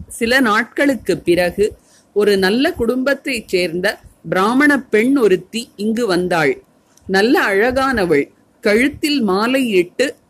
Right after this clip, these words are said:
தூபம் போட்ட அளவிலேயே அவள் சமாதியில் ஆழ்ந்து விட்டாள். சிறிது நேரத்திற்கு பிறகு அவள் ஆனந்த வசப்பட்டாள். கண்ணீர் பொங்கி வழிந்தது. நான் அவளை வணங்கி, "அம்மா, எனக்கு இந்த நிலை கைகூடுமா?"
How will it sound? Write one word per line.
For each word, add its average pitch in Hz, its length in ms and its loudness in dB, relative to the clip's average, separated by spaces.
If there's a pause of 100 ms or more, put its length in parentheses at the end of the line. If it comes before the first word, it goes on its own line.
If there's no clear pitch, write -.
(300)
தூபம் 277 440 2
போட்ட 220 340 2
அளவிலேயே 196 1040 2 (280)
அவள் 214 360 0
சமாதியில் 233 760 -2
ஆழ்ந்து 220 400 -2
விட்டாள். 160 540 0 (360)
சிறிது 254 420 0
நேரத்திற்கு 247 720 0
பிறகு 208 540 -2
அவள் 185 440 2 (120)
ஆனந்த 262 540 2
வசப்பட்டாள். 175 880 -2 (400)
கண்ணீர் 240 480 2
பொங்கி 247 400 2
வழிந்தது. 190 640 2 (300)
நான் 208 300 0
அவளை 196 400 2
வணங்கி, 226 540 0 (100)
"அம்மா, 208 460 -2 (240)
எனக்கு 196 400 -4
இந்த 196 380 0
நிலை 202 360 0
கைகூடுமா?" 220 880 0